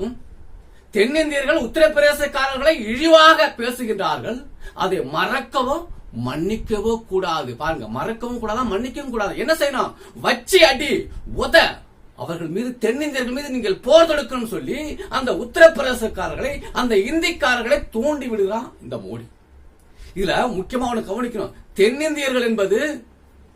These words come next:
தமிழர்களைத்தான் முதன்மையாக குறிக்கும், முதலிடத்தில் வைத்து குறிக்கும். தெலுங்கர்களையோ, மலையாளிகளையோ, கன்னடர்களையோ இரண்டாம் தரமாக இரண்டாம் இடத்தில் தான் குறிக்கும். தென்னிந்தியா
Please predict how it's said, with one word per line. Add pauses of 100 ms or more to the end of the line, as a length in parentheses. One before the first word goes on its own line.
தமிழர்களைத்தான்
முதன்மையாக
குறிக்கும்,
முதலிடத்தில்
வைத்து
குறிக்கும். (300)
தெலுங்கர்களையோ,
மலையாளிகளையோ,
கன்னடர்களையோ (220)
இரண்டாம்
தரமாக
இரண்டாம்
இடத்தில்
தான்
குறிக்கும். (1160)
தென்னிந்தியா